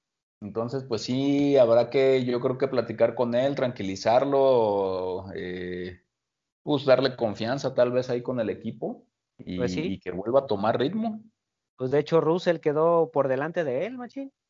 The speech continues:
Speaker 1: Exactamente, entonces eso ya es preocup-, ya, o sea, viéndolo como equipo es una cosa que te debe de estar preocupando, ¿no?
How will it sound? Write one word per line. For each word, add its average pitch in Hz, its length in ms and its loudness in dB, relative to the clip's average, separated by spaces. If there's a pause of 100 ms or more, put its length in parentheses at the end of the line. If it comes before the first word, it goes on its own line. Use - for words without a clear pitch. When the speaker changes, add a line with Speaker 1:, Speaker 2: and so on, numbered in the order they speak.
(680)
Speaker 1:
Exactamente, - 720 -10
entonces 113 380 -2
eso 123 180 0
ya 113 100 8
es 113 80 4
preocup-, 123 360 2
ya, 113 280 8
o 113 60 4
sea, 113 300 0
viéndolo 127 440 2
como 104 220 -4
equipo 131 420 2
es 131 140 2
una 131 160 -4
cosa 127 240 0
que 107 120 -8
te 87 120 -12
debe 104 180 2
de 113 60 4
estar 101 240 -2
preocupando, 98 580 -4
¿no? 110 300 -10